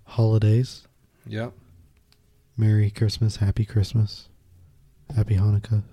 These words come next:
Speaker 1: Kwanzaa, all
Speaker 2: Don't,
Speaker 1: that good stuff.
Speaker 2: don't drink and drive, watch for ice.
Speaker 1: Which is why I say happy holidays.
Speaker 2: Yes.
Speaker 1: All inclusive.
Speaker 2: Ooh, very P C over here.
Speaker 1: Mm-hmm.
Speaker 2: Proud of you.
Speaker 1: Yep.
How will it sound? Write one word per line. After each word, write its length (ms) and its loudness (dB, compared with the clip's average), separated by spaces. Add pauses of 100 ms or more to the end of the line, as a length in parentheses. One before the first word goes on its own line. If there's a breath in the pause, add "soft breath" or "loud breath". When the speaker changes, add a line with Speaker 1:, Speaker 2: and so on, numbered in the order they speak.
(220)
Speaker 1:
Kwanzaa, 460 0
all 160 -14
Speaker 2:
Don't, 160 2
Speaker 1:
that 100 0
good 160 -2
stuff. 80 -12
Speaker 2:
don't 140 -2
drink 260 -4
and 80 -6
drive, 300 0
watch 200 -2
for 160 -4
ice. 440 -2
Speaker 1:
Which 200 -2
is 100 -2
why 180 2
I 40 2
say 180 -2
happy 260 0
holidays. 640 0 (360)
Speaker 2:
Yes. 400 -8
Speaker 1:
All 220 2
inclusive. 560 -2 (300)
Speaker 2:
Ooh, 400 -6 (220)
very 220 -10
P 200 -14
C 260 -14
over 220 -14 (140)
here. 160 -20 (140)
Speaker 1:
Mm-hmm. 240 0 (260)
Speaker 2:
Proud 240 -8
of 100 -8
you. 140 -8 (220)
Speaker 1:
Yep. 160 -4